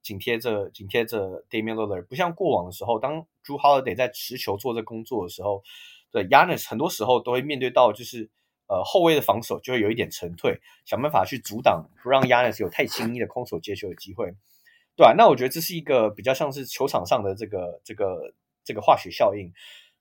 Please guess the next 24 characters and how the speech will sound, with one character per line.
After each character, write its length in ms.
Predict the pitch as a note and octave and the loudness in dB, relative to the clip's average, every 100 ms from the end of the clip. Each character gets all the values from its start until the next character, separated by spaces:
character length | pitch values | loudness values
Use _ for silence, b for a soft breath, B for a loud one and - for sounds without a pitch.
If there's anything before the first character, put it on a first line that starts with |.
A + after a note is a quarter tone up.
| _ - | _ -2
从 200 | D#3 E3+ | -2 0
数 140 | B3 | -4
据 120 | G#3+ | -2
上， 300 | F3 E3 E2 - | 4 4 4 -6
我 140 | B2+ | -6
觉 120 | B2+ | -2
得 120 | D3 D3+ | 2 2
Lillard 380 | E3+ F#3+ A#2 | 4 2 0
的 140 | A2 G#2 | 0 -4
数 180 | - A2+ | -4 -8
据 300 | B2 F#2+ E2+ | -6 -8 4
在 140 | A3+ | 6
我 120 | C3 | 6
看 200 | - D3 | 4 -2
来 260 | F2+ E2+ - A2 | -2 -6 -10 -4
也 160 | B2 | -2
很 180 | D3+ A#2 | 0 -2
明 180 | G2 D3+ | -4 -6
显 200 | D#3+ G2+ | -4 -4
的 80 | G2+ | -4
是 140 | B2+ | -8
赢 160 | F2+ A2 | -10 -4
过 240 | C3 F#2+ | -2 -2
了 240 | F2+ - | -4 -12